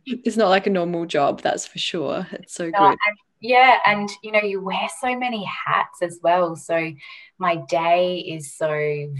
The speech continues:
Speaker 2: varied and interesting. And, you know, I do finance stuff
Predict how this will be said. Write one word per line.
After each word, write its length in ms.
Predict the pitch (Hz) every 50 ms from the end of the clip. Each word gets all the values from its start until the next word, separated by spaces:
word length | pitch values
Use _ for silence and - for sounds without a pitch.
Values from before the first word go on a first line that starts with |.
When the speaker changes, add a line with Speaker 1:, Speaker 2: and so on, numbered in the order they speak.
| 135
Speaker 2:
varied 720 | - 131 127 135 143 151 147 135 131 - 131 - 135 139 - - - _
and 520 | - 147 139 139 135 135 131 131 135 135 - -
interesting. 800 | - 143 143 139 - - 139 135 - - - 123 120 127 127 127 - -
And, 600 | 139 131 131 131 131 131 131 131 131 139 - - _ _
you 100 | 170 160
know, 100 | 147 151
I 160 | 151 131 127
do 300 | 131 - 135 131 135 - - - _ -
finance 640 | 135 135 139 196 226 180 - - 139 - - - -
stuff 380 | - - - 135 139 139 135